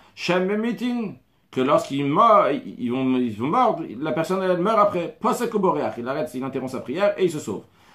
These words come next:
Par contre, vimlo yada kan lehamit, si ils n'avaient pas l'habitude donc de, c'est pas l'habitude donc qu'ils vont tuer, et no posek,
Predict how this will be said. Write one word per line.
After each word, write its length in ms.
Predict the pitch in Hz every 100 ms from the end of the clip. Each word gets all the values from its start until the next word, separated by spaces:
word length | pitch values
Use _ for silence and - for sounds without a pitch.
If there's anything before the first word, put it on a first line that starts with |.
| _
Par 160 | - -
contre, 640 | 117 160 165 151 117 101
vimlo 260 | 85 87 85
yada 320 | 92 92 117
kan 160 | 131
lehamit, 520 | 151 175 185 240 180 170
si 560 | - 135 151 139 113 - _ _ _
ils 60 | -
n'avaient 120 | 110
pas 100 | 135
l'habitude 320 | 139 127 117
donc 200 | 120 123
de, 380 | 113 117 104 90 _ _ _
c'est 140 | -
pas 60 | 110
l'habitude 260 | 123 117 113
donc 140 | 110
qu'ils 100 | 107
vont 200 | 113 107 - _
tuer, 540 | - 131 131 107 - _ _ -
et 140 | 175 202
no 160 | 165
posek, 600 | 113 117 101 123 202 -